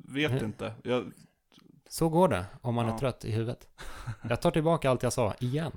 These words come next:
Speaker 1: Ja, vi har suttit här i en vecka. Det är klart man är trött.
Speaker 2: Ja, visst. Eh,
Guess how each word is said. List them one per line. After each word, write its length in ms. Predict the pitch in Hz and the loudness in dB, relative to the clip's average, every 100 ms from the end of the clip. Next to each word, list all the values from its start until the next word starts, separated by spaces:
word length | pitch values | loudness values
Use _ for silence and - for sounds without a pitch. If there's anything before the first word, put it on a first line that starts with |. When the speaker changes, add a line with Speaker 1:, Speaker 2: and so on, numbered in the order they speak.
| - | 0
Speaker 1:
Ja, 60 | |
vi 60 | 247 | 2
har 60 | 131 | 4
suttit 280 | 143 139 | 2 2
här 100 | 135 | 2
i 40 | 107 | 4
en 60 | |
vecka. 380 | 107 - 120 107 - - | 0 -2 -4 -4 -6 -14
Det 180 | 127 | -10
är 60 | 113 | -10
klart 260 | - 117 - | -4 -6 -6
man 80 | |
är 40 | 110 | -10
trött. 400 | - - - - _ _ | -12 -14 -20 -20 _ _
Speaker 2:
Ja, 120 | - 113 | -6 -2
visst. 280 | 143 - - - - - | -2 -6 -18 -20 -20 -6
Eh, 240 | 120 117 | -4 -4